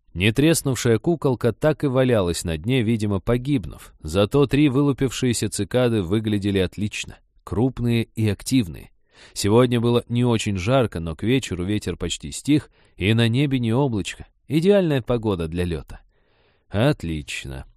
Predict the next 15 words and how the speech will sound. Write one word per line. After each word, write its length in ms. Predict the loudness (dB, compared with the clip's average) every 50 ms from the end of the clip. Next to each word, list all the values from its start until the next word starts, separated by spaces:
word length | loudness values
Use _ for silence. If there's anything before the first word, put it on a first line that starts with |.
| _ _ -10
Женька 380 | -6 -2 -2 -2 -2 -2 -2
вернул 340 | -2 -2 0 0 -2 -2 -2
банку 340 | -2 -2 -4 -4 -6 -8 -8
киборгу. 500 | -8 -8 -10 -8 -10 -10 -12 -14 -18 -20 _ _ _ _ -20 -20 -6
«Тогда 360 | 0 2 2 2 4 4 4 4
я 80 | 4
сейчас 360 | 2 0 -2 0 -2 -2 -2 -2
быстренько 440 | -2 -4 -4 -2 -4 -4 -4 -6 -6
перекушу 600 | -4 -4 -4 -4 -6 -8 -8 -4 -4 -4 -4 -4
и 100 | -6 -8
спать. 440 | -8 -8 -8 -10 -10 -10 -12 -14 -20 -14 -6
Разбудишь 720 | 0 2 2 2 2 0 0 0 0 2 2 0 -2 -2
меня 320 | -4 -4 -6 -6 -8 -12 _ _ -12
в 140 | -10 -8 -2
девять, 440 | 2 2 2 2 2 -2 -6 -12